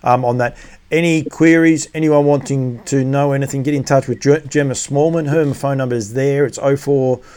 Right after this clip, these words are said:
four seven three five six five four nine, or you can ring Mark Barton, oh four one nine four eight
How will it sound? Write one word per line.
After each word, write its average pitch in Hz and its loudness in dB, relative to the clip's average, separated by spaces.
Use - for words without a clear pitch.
four 143 2
seven 127 -2
three 147 0
five 131 0
six - -8
five 127 0
four 120 0
nine, 139 -2
or 120 -8
you 113 -6
can 117 -10
ring 120 -6
Mark 123 -10
Barton, 156 -2
oh 135 4
four 143 -2
one 131 -2
nine 131 -2
four 143 0
eight 123 0